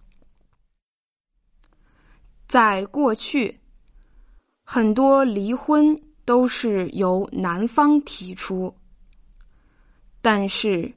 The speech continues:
近年来，有越来越多女性主动提出离婚。这主要是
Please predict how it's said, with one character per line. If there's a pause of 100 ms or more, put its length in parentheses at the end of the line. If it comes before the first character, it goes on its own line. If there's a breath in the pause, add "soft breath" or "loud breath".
(640)
近
年
来， (1040)
有
越
来
越
多 (120)
女
性 (640)
主
动
提
出
离
婚。 (1600)
这
主
要
是